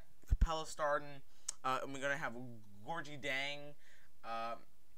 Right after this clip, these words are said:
and then now we got, uh, uh, Onyeka, who's gonna be able to get his minutes. So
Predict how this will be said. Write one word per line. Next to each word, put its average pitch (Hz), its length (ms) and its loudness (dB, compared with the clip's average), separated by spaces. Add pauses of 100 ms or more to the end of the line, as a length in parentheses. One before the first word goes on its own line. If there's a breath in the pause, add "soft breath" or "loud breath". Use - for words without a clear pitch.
(580)
and 160 180 0
then 190 220 0
now 190 440 4
we 160 120 -4
got, 160 460 4
uh, 120 440 4 (1600 soft breath)
uh, 117 420 2 (300)
Onyeka, 156 720 4
who's 131 180 -4
gonna 135 120 -4
be 131 80 -2
able 120 100 -4
to 117 60 -6
get 139 160 -2
his 151 240 -4
minutes. 113 480 -6 (2250 soft breath)
So 214 440 2